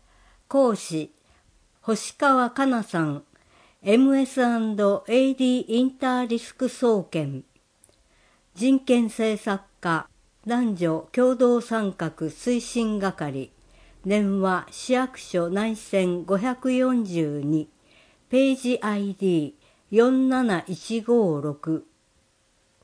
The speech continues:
ひとり親家庭の学習支援。ひとり親家庭の児童、生徒に対し、大学生などのボランティアが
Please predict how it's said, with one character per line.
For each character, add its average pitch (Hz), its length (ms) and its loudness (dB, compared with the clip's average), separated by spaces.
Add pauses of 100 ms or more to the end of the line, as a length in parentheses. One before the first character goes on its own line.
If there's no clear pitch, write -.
(760)
ひ - 120 -20
と 277 120 8
り 269 160 6
親 254 260 4
家 247 180 -2 (260)
庭 165 200 0
の 170 100 -12
学 196 300 -2
習 233 320 0
支 202 260 -2
援。 151 300 -4 (1040)
ひ - 160 -20
と 277 120 6
り 269 140 4
親 262 260 4
家 254 220 -2
庭 196 220 2
の 160 380 -2
児 226 240 -2
童、 170 380 0
生 262 280 2
徒 226 160 -2
に 165 220 -2
対 170 260 -4
し、 156 400 -12 (380)
大 240 200 2
学 262 220 0
生 196 300 0
な 175 180 -2
ど 165 140 -2
の 160 280 -4
ボ 190 140 2
ラ 226 140 2
ン 220 100 -4
テ 202 140 -4
ィ 165 120 0
ア 151 60 -6
が 151 240 -8